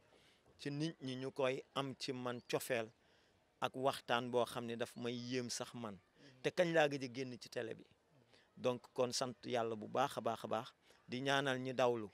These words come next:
suñu borom jéggal leen seeni bàkkaar, xare leen àjjana. Ah, feebar bi nga xam ne dugg na ci réew mi, nekk ci àddina, yàlla na ko suñu borom teggi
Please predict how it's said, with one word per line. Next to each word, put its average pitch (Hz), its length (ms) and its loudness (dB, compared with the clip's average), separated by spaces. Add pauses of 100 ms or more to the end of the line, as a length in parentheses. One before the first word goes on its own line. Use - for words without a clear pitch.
suñu 120 300 -6
borom 117 400 0
jéggal 127 460 -2
leen 135 180 -2
seeni 123 340 -4
bàkkaar, 127 440 -2 (440)
xare 117 220 0
leen 117 200 0 (100)
àjjana. 139 420 2 (920)
Ah, 135 200 8 (420)
feebar 131 540 6
bi 110 120 0
nga 139 140 4
xam 135 240 -2 (120)
ne 113 280 -2
dugg 127 280 -6
na 135 160 -2
ci - 100 -10 (280)
réew 135 340 4
mi, 120 240 -4 (300)
nekk 131 300 -4
ci - 100 -8
àddina, 123 400 0
yàlla 135 200 0
na 139 60 -4
ko - 80 -12
suñu 131 220 -6
borom 117 260 0
teggi 113 340 -2